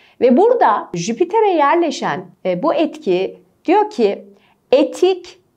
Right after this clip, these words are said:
ve ahlaki kurallara uyanları destekleyeceğim. Usulsüz, etik olmayan, ahlak dışı işler yapanların da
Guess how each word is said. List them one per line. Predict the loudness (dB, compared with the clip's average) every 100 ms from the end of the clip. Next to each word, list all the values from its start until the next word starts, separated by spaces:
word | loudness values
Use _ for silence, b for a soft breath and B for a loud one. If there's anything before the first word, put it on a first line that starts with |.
| -2
ve | 0
ahlaki | 2 2 0 0 0 0 -2 -6 -8
kurallara | -6 -2 0 0 0 0 0
uyanları | -2 -8 -6 -8 -6 -2 0 0 -2 B B -6
destekleyeceğim. | -6 -4 -6 -4 -4 -4 -2 -2 -2 -4 -8 B B B B -8
Usulsüz, | -4 -4 0 0 0 -2 -2 -2 -6 -6
etik | -4 -4 -2
olmayan, | 0 2 2 2 0 -2 -6 -6
ahlak | -6 -2 -2 -2 -4
dışı | -6 -6
işler | -8 -8 -6 -2 -2
yapanların | -2 -4 -4 -6 -6 -6 -2 0 0 0
da | 0 2 0